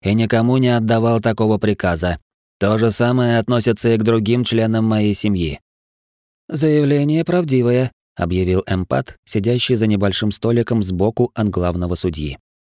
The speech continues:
«Вы удовлетворены, господин Кеннер?»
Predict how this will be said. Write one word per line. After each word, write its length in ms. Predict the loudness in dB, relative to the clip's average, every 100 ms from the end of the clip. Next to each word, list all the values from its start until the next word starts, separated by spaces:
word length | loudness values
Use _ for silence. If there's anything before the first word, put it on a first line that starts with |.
| _ _ _ _ _ _ -4
«Вы 260 | 0 0
удовлетворены, 920 | 0 0 2 0 0 0 0 0 -2 -6 _
господин 480 | -4 0 0 2 0
Кеннер?» 480 | 0 0 0 -2